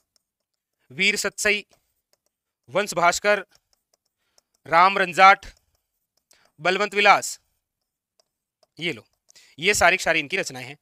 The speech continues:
बलवंत विलास। ठीक है, याद रखिएगा वंश भास्कर को पूरा किसने किया था, तो इनके पुत्र हैं मुरारी दान ने। वैसे इनके स्वयं तो के तो नहीं है, दत्तक पुत्र हैं ये। मुरारी दान द्वारा वंश भास्कर नामक ग्रंथ को पूरा किया गया। "आयो अंग्रेज मुल्क रे ऊपर", याद रखिएगा,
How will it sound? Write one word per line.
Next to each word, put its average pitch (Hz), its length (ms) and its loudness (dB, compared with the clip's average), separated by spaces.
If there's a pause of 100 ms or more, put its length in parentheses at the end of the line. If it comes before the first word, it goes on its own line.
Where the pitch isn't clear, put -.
(300)
बलवंत 160 360 -6
विलास। 117 360 -16 (1200)
ठीक 202 120 -10
है, 220 60 -20 (680)
याद 180 200 2
रखिएगा 240 240 0
वंश 220 220 -2
भास्कर 190 280 2
को 214 100 -8
पूरा 269 220 6
किसने 233 260 -4
किया 220 160 0
था, 226 180 -2 (320)
तो 196 140 -8
इनके 190 220 -4
पुत्र 220 260 -4
हैं 226 120 -4
मुरारी 190 320 2
दान 151 180 0
ने। 101 100 -20 (540)
वैसे 175 160 -6
इनके 175 180 -6
स्वयं 180 240 -8
तो 185 100 -14
के 196 140 -8
तो 190 100 -10
नहीं 208 160 -4
है, 254 60 -6
दत्तक 190 260 -6
पुत्र - 180 -14
हैं 110 80 -16
ये। 95 140 -20 (500)
मुरारी 190 320 2
दान 190 180 2
द्वारा 175 240 2
वंश 180 200 -6
भास्कर 151 280 -6
नामक 147 220 -6
ग्रंथ 143 160 -10
को 240 120 -10
पूरा 175 240 -2
किया 127 200 -8
गया। 98 140 -20 (380)
"आयो 214 280 6
अंग्रेज 208 340 2
मुल्क 202 260 -4
रे 208 60 0
ऊपर", 190 220 -4
याद 175 180 4
रखिएगा, 180 380 0